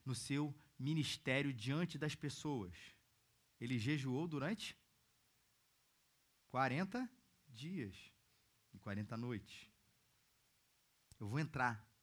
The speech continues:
Agora eu vou pregar o evangelho. Agora eu vou publicamente falar de, de, do, do reino de Deus e me entregar na cruz. O que que ele faz? Ele se, ele jejua.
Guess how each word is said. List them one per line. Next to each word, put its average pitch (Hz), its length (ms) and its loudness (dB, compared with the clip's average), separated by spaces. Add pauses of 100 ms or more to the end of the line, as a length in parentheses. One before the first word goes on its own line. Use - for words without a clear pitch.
(840)
Agora 104 260 0
eu 131 60 2
vou 139 80 0
pregar 143 340 0
o 156 60 2
evangelho. 131 600 0 (1160)
Agora 117 260 2
eu 143 60 4
vou 143 260 0 (1500)
publicamente 160 840 2 (420)
falar 147 720 8 (300)
de, 135 200 6
de, 135 220 0
do, 131 180 2
do 127 120 4
reino 170 320 6
de 135 120 -4
Deus 139 540 2
e 156 60 -2
me 147 80 2
entregar 147 360 0
na 143 100 -2
cruz. 139 280 -4
O - 40 -14
que - 100 -16
que 147 100 -4
ele 123 80 2
faz? 143 420 2 (380)
Ele 113 160 0
se, - 300 -4
ele 127 200 2
jejua. 143 640 0